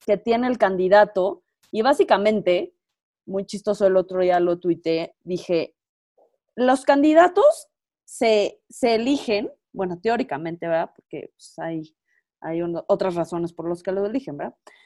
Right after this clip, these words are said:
Eh, por la percepción, por cómo se ve, por la imagen, ¿no? Entonces, cuéntame, ¿tú cómo definirías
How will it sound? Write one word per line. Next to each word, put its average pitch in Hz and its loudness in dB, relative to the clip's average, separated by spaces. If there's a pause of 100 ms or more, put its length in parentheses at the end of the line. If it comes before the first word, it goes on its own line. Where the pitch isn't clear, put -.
(260)
Eh, 190 0 (320)
por 220 6
la 214 6
percepción, 208 0
por 202 -2
cómo 214 2
se 214 4
ve, 202 4
por 208 2
la 220 8
imagen, 214 -2 (100)
¿no? 233 -6 (680)
Entonces, 269 -4
cuéntame, 247 0
¿tú 240 -6
cómo 277 0
definirías 208 0